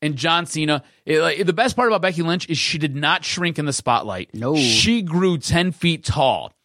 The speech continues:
Speaker 1: and she went head-to-head with John Cena, and that's hard to do. We've seen many, many wrestlers struggle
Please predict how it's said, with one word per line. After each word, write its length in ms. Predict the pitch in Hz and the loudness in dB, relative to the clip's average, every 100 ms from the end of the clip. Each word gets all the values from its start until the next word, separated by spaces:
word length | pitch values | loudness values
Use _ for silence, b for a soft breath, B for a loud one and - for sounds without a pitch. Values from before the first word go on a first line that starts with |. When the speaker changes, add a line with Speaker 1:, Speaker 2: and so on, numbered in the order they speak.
| b b - | b b -4
Speaker 1:
and 160 | 151 | -2
she 200 | - 202 | 0 0
went 220 | 196 185 | 2 0
head-to-head 640 | - 175 233 240 196 185 175 | 0 0 0 2 2 2 2
with 140 | 160 | 2
John 260 | 139 156 160 | 2 0 0
Cena, 400 | - 143 120 95 b b | -2 -2 -2 -4 b b
and 100 | 113 | -4
that's 180 | 135 151 | -2 -2
hard 320 | - 143 156 | -2 0 0
to 60 | 147 | -2
do. 200 | 135 120 | 0 0
We've 240 | 117 143 | 0 -2
seen 420 | - 160 139 123 | -2 -4 -4 -4
many, 320 | 135 175 214 214 | 0 0 0 -2
many 240 | 202 196 | -2 0
wrestlers 480 | 175 165 - 127 107 | 0 0 -2 -6 -6
struggle 800 | - - 147 143 170 156 117 | -8 -8 -6 0 2 2 -2